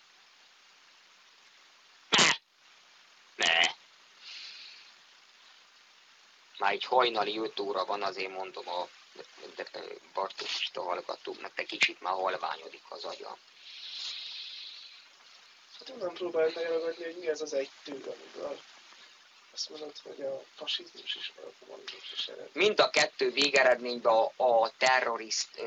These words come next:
Speaker 1: terrorisztikus eszközökről, tehát a, a diktatúra, ö, kemény, ö, terrorisztikus diktatúráló. Mind a kettő, ö, az, a végeredményben, ha jól megnézzük, most itt,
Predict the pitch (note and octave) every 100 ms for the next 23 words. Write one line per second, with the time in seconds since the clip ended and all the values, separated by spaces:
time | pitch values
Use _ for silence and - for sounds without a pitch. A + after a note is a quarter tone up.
0 | G#2+ C3 C#3 C#3 B2+ B2 A2+ - - G#2+
1 | - G#2 - - - A#2 A2+ - A2+ G#2
2 | G#2 - G2 G2 G2 G2+ G2+ G2+ G#2 -
3 | G#2 G#2 B2+ - - G2 G2 G2 F#2 F2+
4 | - - G#2+ - B2 B2+ B2 A#2 A2+ -
5 | - - - - - B2+ A#2+ G#2+ G2+ -
6 | - - - - - _ - - - -
7 | - - - D3+ C#3+ D3 C3 B2 A#2 -
8 | B2 - A2 - C3 A#2 - G#2+ - G#2
9 | G#2 A2 C3+ F3+ D3+ - C3+ - - C#3+
10 | D3 D3 - - - C3 B2+ A#2+ B2+ A#2
11 | A#2+ A#2+ - B2 A2 G#2+ A2 - B2 F#3+
12 | F#3+ D#3 C#3 B2 A#2+ A#2 D3 C#3 A#2+ A#2
13 | A#2+ A#2+ A#2 A#2+ D3 - A#2+ A2 - A2+